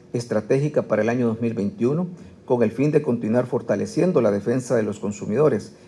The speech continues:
y la protección de los intereses económicos que se expresa mediante el programa Sello de Garantía. Al conocer con detalle el alcance del programa, les hacemos una atenta invitación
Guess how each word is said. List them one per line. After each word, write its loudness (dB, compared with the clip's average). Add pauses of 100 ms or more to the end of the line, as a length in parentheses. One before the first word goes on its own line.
(280)
y -2
la 4
protección 0
de 2
los 0
intereses 0
económicos 0 (340)
que 6
se 0
expresa 0
mediante 0
el -4
programa 0 (300)
Sello 0 (120)
de 0
Garantía. -2 (1040)
Al 0
conocer 6
con 4
detalle 8
el 6
alcance 2
del 0
programa, -2 (500)
les -2
hacemos 6
una 4
atenta 2
invitación 0